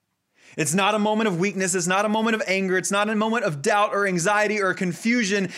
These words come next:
This is a pattern of unbelief and denial of the power of Christ that goes all through your life and extends until the very end.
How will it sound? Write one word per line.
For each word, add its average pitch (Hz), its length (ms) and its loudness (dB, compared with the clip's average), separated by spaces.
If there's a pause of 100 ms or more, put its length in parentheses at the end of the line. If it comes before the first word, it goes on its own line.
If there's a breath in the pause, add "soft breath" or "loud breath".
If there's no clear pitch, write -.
(120)
This 226 180 0
is 208 140 0
a 185 100 2
pattern 277 540 0
of 190 240 -2
unbelief 233 640 0
and 190 180 -2
denial 220 600 2
of 196 100 -2
the 190 80 -2
power 247 500 2
of 226 100 -4
Christ 214 600 -2
that 208 120 0
goes 208 200 2
all 254 260 4
through 285 160 -2
your 254 160 2
life 220 300 0
and 208 100 0
extends 214 640 0
until 277 540 0
the 240 120 -2
very 220 560 -2 (360 loud breath)
end. 170 580 -4